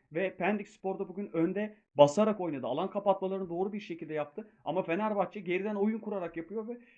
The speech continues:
yavaş yavaş oynuyorsun. Yavaş yavaş oynamaman lazım bu tür takımlara karşı.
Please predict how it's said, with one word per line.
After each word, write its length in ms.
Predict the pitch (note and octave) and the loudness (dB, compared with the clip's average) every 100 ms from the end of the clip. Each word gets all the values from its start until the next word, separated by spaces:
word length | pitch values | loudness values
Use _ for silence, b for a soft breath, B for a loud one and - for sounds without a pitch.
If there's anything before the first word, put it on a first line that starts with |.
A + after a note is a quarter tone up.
| - | -8
yavaş 440 | D#3+ E3 A#3 A3+ | 2 6 6 4
yavaş 260 | G3 D3 D3+ | 0 -2 -2
oynuyorsun. 520 | C3+ C3 A#2+ F#3 b b | -4 -4 -8 -14 b b
Yavaş 360 | C3 C3 G3+ G#3 | -6 2 2 2
yavaş 220 | G#3 G3+ | -4 -6
oynamaman 520 | F3+ F#3 A3+ A#3 F#3 | -6 -4 -4 -4 -4
lazım 280 | D#3 C#3+ C3+ | -4 -6 -8
bu 80 | C3 | -12
tür 140 | C3 | -14
takımlara 420 | C#3 C3+ C3 B2+ B2+ | -12 -10 -8 -8 -10
karşı. 340 | B2 B2 | -10 -12